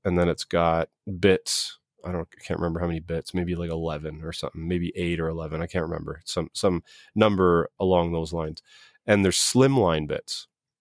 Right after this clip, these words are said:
Um, so they fit through very slim openings, like in a contactor or something like that. And they're, they're a bit longer. They're not the short, stubby ones, so you can really get them in there. And,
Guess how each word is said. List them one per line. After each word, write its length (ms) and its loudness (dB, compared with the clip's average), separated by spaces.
Um, 280 0
so 160 2
they 100 4
fit 400 0
through 260 2
very 540 4
slim 600 4
openings, 600 2
like 180 0
in 80 2
a 60 -2
contactor 640 0
or 100 -6
something 260 -6
like 140 -6
that. 180 -12
And 260 4
they're, 340 6
they're 180 6
a 60 6
bit 200 2
longer. 520 4
They're 120 4
not 200 6
the 80 0
short, 300 4
stubby 340 4
ones, 480 2
so 140 -2
you 120 2
can 180 4
really 260 4
get 180 4
them 120 -2
in 140 4
there. 200 2
And, 580 4